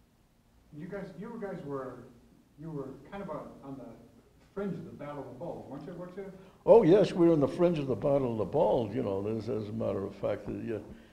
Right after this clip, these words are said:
Speaker 2: uh, <clears throat> the, uh, uh, the, um, one of, one of the toughest battles we ever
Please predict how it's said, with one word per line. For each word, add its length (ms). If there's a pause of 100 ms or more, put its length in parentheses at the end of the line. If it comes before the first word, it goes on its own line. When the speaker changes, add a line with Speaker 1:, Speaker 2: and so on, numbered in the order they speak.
(240)
Speaker 2:
uh, 40 (800)
<clears throat> 600
the, 440
uh, 1600
uh, 100 (560)
the, 420
um, 100 (1600)
one 360
of, 160
one 180
of 80
the 160
toughest 380 (800)
battles 400
we 200
ever 180